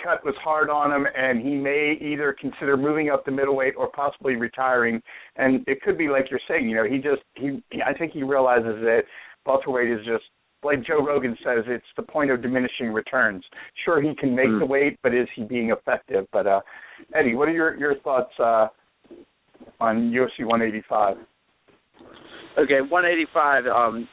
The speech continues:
Speaker 3: the, the main event for that one is
Speaker 1: Pettis and
Speaker 2: Yeah,
Speaker 1: Dos
Speaker 2: Pettis
Speaker 1: Anjos.
Speaker 2: versus Dos Anjos.
Speaker 3: Oh, okay,
Speaker 2: Yeah.
Speaker 3: okay, yeah. Yeah, I mean, I don't think that, I don't see him, um,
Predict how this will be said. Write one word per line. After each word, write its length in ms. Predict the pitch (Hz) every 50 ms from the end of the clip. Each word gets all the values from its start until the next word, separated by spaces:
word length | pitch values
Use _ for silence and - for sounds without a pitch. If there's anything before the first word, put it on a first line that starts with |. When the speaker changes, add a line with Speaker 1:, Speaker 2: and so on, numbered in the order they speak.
| - 131
Speaker 3:
the, 100 | 147 143 -
the 80 | 143 147
main 180 | 156 165 175 165
event 260 | 151 156 160 156 143
for 60 | 165
that 180 | 151 143 143 143
one 180 | 147 147 139
is 420 | 131 127 127 123 123 120 113 110 107 - - - - - _ _ _ _ _ _ _ _ _ _ _ _ _ _ _ _ _ _ _ _ _ _ _ _ _ _ -
Speaker 1:
Pettis 280 | - 160 160 156 156 147 -
and 160 | 147 127 120
Speaker 2:
Yeah, 80 | - -
Speaker 1:
Dos 80 | 135 139
Speaker 2:
Pettis 300 | 151 175 170 - 151 110
Speaker 1:
Anjos. 100 | 104 98
Speaker 2:
versus 240 | - - - 120 104 _ _ _ -
Dos 140 | 117 110 92
Anjos. 340 | - 113 113 104 90 90 82 _ _ _ _ _ _ _ _ _ _ _ _ _ _ _ _ _ -
Speaker 3:
Oh, 260 | 185 185 180 175 170
okay, 100 | 165 -
Speaker 2:
Yeah. 200 | 104 147 139 143 143
Speaker 3:
okay, 160 | - 139 131
yeah. 240 | 131 131 123 120 110 - - - - - - -
Yeah, 120 | 175 180
I 80 | 175 180
mean, 120 | 185 180
I 120 | 180 185
don't 140 | 196 190 190
think 200 | 196 196 180 151
that, 240 | 165 165 143 135 -
I 120 | - 110 147
don't 180 | 165 160 156 -
see 140 | 151 143 139
him, 460 | 139 127 123 127 123 120 117 - -
um, 420 | - 113 127 113 110 107 110 104